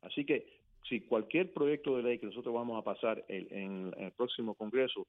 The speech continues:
lo tiene que firmar el presidente. Si el presidente no, no lo firma o hace un veto, necesita dos terceras partes de la Cámara y el Senado para, eh, rechazar ese, ese veto. Y eso yo, yo no veo que,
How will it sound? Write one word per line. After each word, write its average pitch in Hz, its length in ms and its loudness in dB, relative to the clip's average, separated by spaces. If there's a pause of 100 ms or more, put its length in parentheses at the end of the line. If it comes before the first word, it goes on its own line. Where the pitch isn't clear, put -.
(340)
lo 104 120 -4
tiene 120 240 2
que 127 120 0
firmar 113 360 2
el 117 80 2
presidente. 101 520 -2
Si - 120 -4
el 90 80 -6
presidente 139 460 2
no, 156 340 4
no 127 220 2
lo 127 120 6 (120)
firma 98 260 -4 (140)
o 95 120 -4
hace 110 200 -4
un 120 120 -2
veto, 104 280 0 (100)
necesita 117 400 -2 (300)
dos 139 160 2
terceras 135 380 2
partes 127 300 0
de 107 80 -8
la 101 120 -6
Cámara 156 380 0
y 139 100 4
el 120 120 2
Senado 131 420 2 (380)
para, 110 420 2 (120)
eh, 98 440 -2
rechazar 107 440 4
ese, 113 220 2
ese 101 260 -2
veto. 92 240 -2
Y 107 120 6
eso 135 200 4
yo, 120 200 4
yo 110 160 2
no 104 140 6
veo 101 200 6
que, 95 120 0